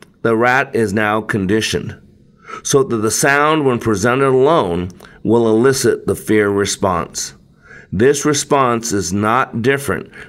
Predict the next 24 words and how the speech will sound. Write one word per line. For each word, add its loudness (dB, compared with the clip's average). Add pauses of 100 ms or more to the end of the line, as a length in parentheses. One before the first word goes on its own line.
than 0
what 2
occurs 0
when -2
the -2
rat -2
encounters -2
its -6
natural -2
enemy, -2 (300)
the -4
cat. -4 (720)
He -2
goes 2
on 2
to 4
say, 0 (140)
"We 2
humans 0 (180)
can 0
be 0
fear 2
conditioned -2
too. 0